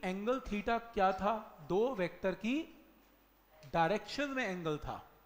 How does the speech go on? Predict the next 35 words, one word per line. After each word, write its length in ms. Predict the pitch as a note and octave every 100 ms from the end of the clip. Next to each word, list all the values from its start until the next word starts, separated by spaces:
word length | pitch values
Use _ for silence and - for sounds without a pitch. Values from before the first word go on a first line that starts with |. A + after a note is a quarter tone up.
| _ _ _ _ _ _ _ -
लाइंस 560 | C#3 D3 F#3 C4 A#3
में 100 | C4
एंगल 300 | A3+ A#3 B3+
नहीं 160 | C4+ D4
था। 200 | - D3 G#2 - - -
lines 360 | C#3+ D3+ G3+ G#3+
में 80 | A#3+
होता 240 | A3 A3
तो 120 | B3+
आपको 120 | A#3+ B3+
tension 320 | G3 F#3+ B3+
हो 60 |
जाती 240 | A#3+ A3 G#3
कि 100 | A3
theta 320 | - F#3 G3+
मेरा 120 | G#3 G#3
change 220 | G3 F3+
हो 60 | D3
गया। 180 | C3+ G2+ - - - _ _ -
Direction 540 | D#3 D#3 F#3+ - C4+
में 100 | C#4+ - - -
tension 340 | G#3 G#3 G#3+
नहीं 140 | G3+ E3
है। 60 | D3
क्यों? 300 | - A#3 C4 - - - - - -
ए 240 | G3+ A3+ B3+
की 180 | C#4+ C4+
direction 500 | E3 E3+ E3+ A#3 A3+
कहाँ 260 | G#3 F#3+
है? 240 | A#3 D#4 - - -
Right, 640 | C#3+ D3+ E3+ A3 - E3 -
जितना 220 | D#3 A3
मर्जी 180 | A3 A3+
खींच 240 | - A3+
लो। 120 | B3